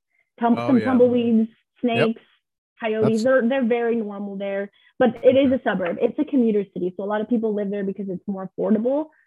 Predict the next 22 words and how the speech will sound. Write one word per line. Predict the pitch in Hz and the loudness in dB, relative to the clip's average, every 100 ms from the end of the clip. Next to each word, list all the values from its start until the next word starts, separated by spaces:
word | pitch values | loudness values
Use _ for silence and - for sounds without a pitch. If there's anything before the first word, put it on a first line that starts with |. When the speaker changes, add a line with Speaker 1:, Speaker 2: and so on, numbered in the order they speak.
| _ _ | _ _
Speaker 1:
for | 220 | 0
their | 208 190 | 2 0
jobs | 185 185 185 | -2 -6 -8
in | 185 175 - - - - | -8 -10 -12 -20 -20 -8
L | 190 156 | -6 -4
A. | 151 208 196 _ _ _ _ _ _ _ _ _ | -4 -6 -8 _ _ _ _ _ _ _ _ _
But | 220 196 - | 0 2 2
I | |
mean, | 233 214 202 190 _ _ _ | 2 2 0 -6 _ _ _
it's | - | 0
re-, | 240 | 2
nothing's | 208 233 233 208 196 | 4 4 2 -2 -2
really | 196 185 | -4 -4
affordable | 180 185 185 175 | -6 -6 -4 -6
in | 175 | -8
California | - - - - 202 | -10 -14 -12 -14 -12
at | - | -12
the | 180 | -14
moment. | - - - - _ | -12 -14 -16 -20 _
So. | - - 214 - _ _ _ _ _ _ _ _ | -14 -12 -12 -16 _ _ _ _ _ _ _ _
Speaker 2:
So | - 131 | -8 -4
you, | 127 131 127 | -2 -2 -4